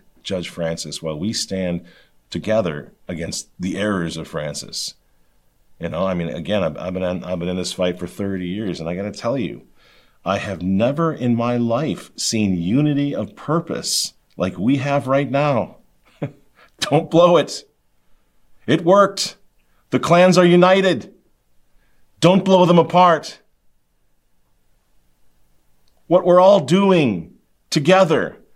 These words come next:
right now is working to serve in the vineyard of the Lord, to stand with the church,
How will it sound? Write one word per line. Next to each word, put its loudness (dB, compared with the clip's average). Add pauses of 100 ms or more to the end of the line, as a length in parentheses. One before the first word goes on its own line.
(140)
right 2
now 0 (480)
is 0
working 2
to -2
serve 4 (220)
in 0
the 2
vineyard 4
of 4
the 0
Lord, 2 (240)
to -2
stand 4
with 2
the 2
church, 0